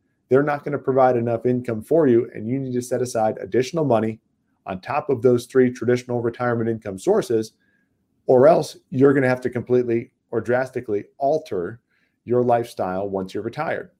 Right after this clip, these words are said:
I don't want you to do that. I certainly want you to live the lifestyle that you've desired, that you've designed, you've put in the time, you've worked hard, you've gotten to retirement. Live it up the way you want to. But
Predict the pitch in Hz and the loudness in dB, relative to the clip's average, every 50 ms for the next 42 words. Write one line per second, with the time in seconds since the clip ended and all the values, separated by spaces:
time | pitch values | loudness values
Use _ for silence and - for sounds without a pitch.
0 | _ _ - 190 185 131 113 107 101 - 104 101 98 92 113 127 143 151 170 - | _ _ -8 -6 -4 -4 -4 -6 -6 -6 -4 -6 -4 -2 -2 -2 -2 -4 -6 -8
1 | - 156 156 - - 196 190 180 160 143 143 143 139 - 127 123 123 127 127 120 | -8 -8 -6 -4 -4 -4 -4 -4 -6 -6 -6 -6 -6 -6 -4 0 2 2 0 0
2 | 120 113 110 120 127 127 127 - 135 123 123 120 120 110 113 107 104 - _ _ | -2 -2 0 0 0 -2 -4 -6 -8 -6 -4 -6 -6 -6 -6 -8 -8 -10 _ _
3 | _ _ _ - 104 120 156 156 135 127 135 127 135 127 120 120 120 120 117 117 | _ _ _ -12 -6 -4 -4 -4 0 0 0 2 2 -2 -2 -2 -4 -4 -6 -8
4 | 92 85 - - 143 143 123 131 127 113 123 117 117 113 113 110 - _ _ _ | -12 -12 -2 -2 -2 -2 0 -2 -2 0 0 -2 -4 -4 -6 -8 -12 _ _ _
5 | _ _ 127 151 135 - - 156 151 143 139 127 127 - 127 120 117 117 120 123 | _ _ -10 -10 -10 -4 -2 -2 0 0 -2 -4 -6 -6 -6 -6 -4 -6 -6 -8
6 | - _ - 113 120 165 175 147 147 147 147 143 - - 117 110 110 110 110 110 | -12 _ -16 -8 -6 -4 -4 -2 -2 -2 -2 -2 -4 -6 -6 -4 -4 -4 -4 -6
7 | - _ _ 117 113 139 170 151 - - 147 131 156 151 - - 131 120 113 - | -10 _ _ -14 -10 -10 -10 -8 -6 -6 -6 -6 -8 -14 -10 -10 -8 -8 -8 -8
8 | - 160 175 156 139 123 117 - _ _ _ _ _ _ - 117 135 180 208 196 | -6 -6 -6 -4 -4 -4 -6 -8 _ _ _ _ _ _ -4 2 4 4 4 6
9 | 196 185 185 185 185 - 165 160 175 175 170 156 151 139 147 165 202 190 - - | 4 2 2 0 -2 -2 0 2 2 2 2 2 0 0 0 -2 -4 -4 -8 -10
10 | - - - _ _ _ _ _ _ _ _ _ _ _ 147 151 - - - | -12 -12 -12 _ _ _ _ _ _ _ _ _ _ _ -2 -2 -2 -4 -10